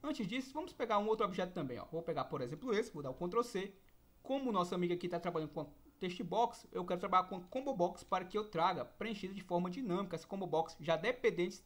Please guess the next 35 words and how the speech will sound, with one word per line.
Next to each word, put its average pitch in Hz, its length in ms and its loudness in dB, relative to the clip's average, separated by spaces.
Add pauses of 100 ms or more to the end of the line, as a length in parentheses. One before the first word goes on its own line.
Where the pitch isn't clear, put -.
(100)
da 175 300 2 (840)
torre, 135 320 0 (100)
perfeito? 190 480 -2
Então, 247 420 0
vamos 226 200 -2
lá, 110 160 2
ó. - 100 -6 (300)
Vou 143 260 -8 (160)
botar 127 220 -4
aqui, 208 320 -4 (320)
vou 185 100 -2
aproveitar 202 560 -2
esse 269 260 0
nome 180 200 0
que 180 80 -4
ele 165 80 -2
deu 156 220 2
aqui 151 180 -4
para 139 500 2
a 175 100 2
cad 156 440 2
registro 143 420 -2
unidade, 226 380 0
vou 165 80 -6
dar 135 80 -2
o 127 60 -4
Ctrl 151 240 -4
C 202 300 -4 (560)
e 254 80 -6
vou 269 120 4
só 269 140 0
mudar 233 220 2
aqui 214 200 0
o 208 60 -2
nomezinho. 220 440 -4